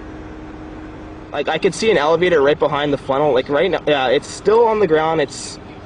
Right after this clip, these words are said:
it's kind of like, now it's more straight up and down now. It's not that, I mean, it's still skinny. I don't see any debris being kicked up right now. It's just probably over a field.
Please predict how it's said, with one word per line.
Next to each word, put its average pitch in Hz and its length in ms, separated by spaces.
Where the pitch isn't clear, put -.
it's 165 160
kind 220 220
of 220 80
like, 165 140
now 165 220
it's 208 140
more 175 160
straight 170 220
up 165 100
and 160 100
down 151 220
now. 170 220
It's 151 100
not 156 220
that, 156 160
I 175 60
mean, 165 180
it's 170 100
still 214 300
skinny. 190 480
I 143 120
don't 185 140
see 220 160
any 220 120
debris 180 280
being 185 120
kicked 170 220
up 143 260
right 147 140
now. 127 240
It's 120 140
just 156 140
probably 185 180
over 151 180
a 127 60
field. 180 360